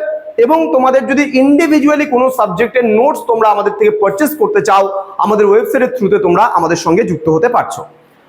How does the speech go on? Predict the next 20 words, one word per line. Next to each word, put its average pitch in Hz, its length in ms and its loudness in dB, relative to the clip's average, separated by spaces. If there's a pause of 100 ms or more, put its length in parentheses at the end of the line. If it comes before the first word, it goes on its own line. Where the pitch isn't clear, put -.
<clears throat> - 640 -4
দেখো, - 180 0 (560)
ইউনিট 302 340 2
নাম্বার 320 340 4
ওয়ানে 233 240 4
তোমাদের 240 300 2
রয়েছে 214 280 2 (520)
multidisciplinary 277 1000 2 (100)
nature 247 300 2 (120)
of 233 60 4 (220)
environmental 285 580 2 (120)
studies, 208 340 0 (180)
definition, 277 520 0 (200)
scope 202 380 2 (520)
and 269 80 0 (200)
importance, 247 640 0
need 220 300 0 (140)
for 277 120 4 (220)
public 214 300 0 (120)
awareness। 170 400 0